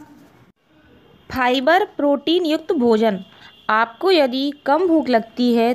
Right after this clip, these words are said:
तो आप फाइबर प्रोटीन युक्त भोजन जैसे फल, सब्जियां, दालें, दूध, अंडा आदि ज़्यादा से ज़्यादा मात्रा में खाएं ताकि आपके शिशु को जितने पोषण की ज़रूरत होती है वह उसे भरपूर मात्रा में मिल सके,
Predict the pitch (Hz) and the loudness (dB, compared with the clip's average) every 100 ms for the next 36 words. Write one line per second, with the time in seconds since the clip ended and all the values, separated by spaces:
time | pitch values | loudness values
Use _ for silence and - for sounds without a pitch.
0 | 247 269 269 - 214 226 - 208 226 269 | -2 -2 0 0 -2 -2 -2 0 0 -2
1 | 320 262 240 220 302 311 277 302 247 226 | -2 -2 -2 0 -2 -2 -4 -4 -2 0
2 | 196 247 285 220 208 233 254 240 220 233 | 0 0 0 0 0 -2 -2 -2 0 0
3 | 262 - 220 185 208 220 214 247 220 214 | -4 -2 -2 -2 -4 -2 -2 -2 0 0
4 | 208 214 233 214 233 233 247 - - - | 0 -2 -4 -6 -6 -6 -8 -12 -20 -20
5 | - - 220 220 226 233 - - 214 240 | -20 -6 -2 0 2 0 -2 -2 -2 0
6 | 320 247 220 285 302 359 240 214 240 226 | 0 0 0 -2 -2 -2 0 0 -2 -2
7 | 208 214 214 277 311 220 185 185 - - | -4 -4 -2 -2 -4 -4 -4 -6 -14 -20
8 | - 220 214 214 370 226 220 - 330 254 | -8 -4 -4 -2 -2 -2 -4 -4 -6 -6
9 | 226 262 247 330 226 214 269 370 240 220 | -8 -8 -4 -4 -4 -4 -2 -2 0 0
10 | 311 349 349 262 220 226 277 285 220 208 | 2 0 0 0 2 2 2 2 -2 -2
11 | 226 226 247 269 - - - - 208 - | -2 0 -2 -6 -18 -20 -20 -8 0 0
12 | - 233 277 240 214 208 247 302 247 214 | 0 -2 -2 0 -2 -2 -4 -2 -2 -2
13 | - 226 220 330 269 220 214 202 180 | 0 0 2 2 2 2 0 -4 -4